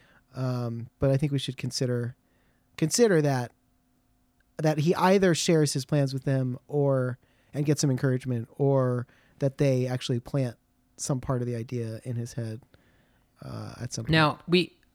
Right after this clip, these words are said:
Speaker 2: uh, some-, something I did wanna ask that I, I sort of tried to ask this earlier, but I realized I didn't sort of make it pointed enough.
Speaker 1: Mm.
Speaker 2: Um, when I asked about them having leverage over him,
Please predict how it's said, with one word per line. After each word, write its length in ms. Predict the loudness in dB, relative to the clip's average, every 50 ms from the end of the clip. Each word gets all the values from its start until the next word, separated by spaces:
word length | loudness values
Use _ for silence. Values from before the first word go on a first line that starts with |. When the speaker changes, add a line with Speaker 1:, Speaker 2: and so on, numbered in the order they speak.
| _ _ -10
Speaker 2:
uh, 100 | -8 -6
some-, 260 | -2 0 -2 -2 -2
something 280 | -2 -2 0 2 2 4
I 100 | 4 4
did 160 | 4 2 2
wanna 200 | 4 4 4 4 4
ask 440 | 4 4 4 2 2 0 -4 -6 -4
that 180 | -2 -2 0
I, 140 | 0 -2 0 0
I 40 | -2
sort 240 | 0 2 2 2 2
of 200 | 2 -2 -6 -12
tried 260 | -2 0 0 2 2
to 60 | 2
ask 240 | 2 2 0 0 -4
this 160 | -8 -12 -12 -12
earlier, 500 | -10 -6 -4 -2 -2 -2 -2 -2 -4 -4
but 140 | -4 -4 -4
I 40 | -2
realized 360 | -2 -2 -2 -2 -2 -2 -4
I 60 | -4
didn't 240 | -4 -4 -4 -6 -8 _ _ _ _ _ _ _ _ _ _ _ -20 _ _ _ _ _ _
sort 180 | -4 -2 0
of 40 | 0
make 160 | 0 0 0 -4
it 120 | -6 -8
pointed 400 | -6 -4 -2 0 0 0 0 -2
enough. 400 | -2 -2 -2 -2 -2 -4 -6 _ _ -10 -6
Speaker 1:
Mm. 220 | -4 -4 -4 -4 -8 _ _ 0
Speaker 2:
Um, 560 | 2 4 6 6 6 4 4 2 -2 -4 -6 -10 _ _ -20 -20 -20 _ _ _ _ _ _
when 120 | 4 6
I 80 | 6 6
asked 280 | 6 6 4 2 2 2
about 240 | 2 2 2 4
them 120 | 2 2 4
having 420 | 4 4 4 4 2 2 0 0
leverage 460 | 2 2 2 4 4 2 2 2 2
over 280 | 0 0 0 0 -2 -2
him, 420 | 0 0 0 0 -2 -4 -6 -8